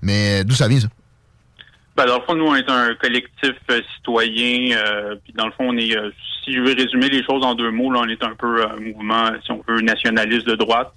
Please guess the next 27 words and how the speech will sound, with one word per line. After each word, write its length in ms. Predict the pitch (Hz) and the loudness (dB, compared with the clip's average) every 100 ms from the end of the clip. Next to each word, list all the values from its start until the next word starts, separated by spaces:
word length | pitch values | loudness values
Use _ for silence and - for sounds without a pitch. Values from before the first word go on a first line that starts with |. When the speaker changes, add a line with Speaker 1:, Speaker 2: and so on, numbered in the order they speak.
| 117 | -12
Speaker 2:
Donc, 160 | 107 | -4
Speaker 1:
Ok. 80 | 175 220 | -4 -4
Speaker 2:
on, 220 | 110 107 | -8 -6
on, 140 | 113 104 - | -8 -10 -6
on 80 | 117 | -6
défend 400 | 104 107 - 120 | -2 -2 2 2
la 160 | 113 110 | 2 0
nation, 560 | 107 - 120 117 120 | -2 -2 -4 -2 -4
l'identité. 680 | 117 107 110 - - 247 285 - - - - - | -6 -4 -4 -6 -2 0 0 -8 -20 -20 -20 -6
Et 120 | 113 | 0
on 120 | 110 107 | 2 2
pense 300 | 120 120 117 - | 0 0 -4 0
que, 60 | |
euh, 520 | 117 113 117 117 107 104 101 - | 2 2 2 0 0 -4 -10 -12
comment 180 | 117 104 | -8 -6
dire, 200 | 113 - - - - - | -4 -6 -10 -20 -20 -4
la, 160 | 117 131 | -2 0
<laughs> 140 | 165 131 | -2 0
la 100 | 120 | -2
gauche 640 | 117 127 135 147 - - | 0 0 0 -2 -6 -8
et, 340 | 120 117 117 113 | -4 -2 0 0
euh, 200 | 107 107 | 2 0
en 60 | |
particulier 420 | 107 113 - 117 117 | -2 -8 -4 -4 -4
Justin 280 | - 127 | -4 -4
Trudeau, 580 | 120 120 107 123 131 135 | -2 -2 0 2 2 0
euh, 200 | 113 110 | 0 0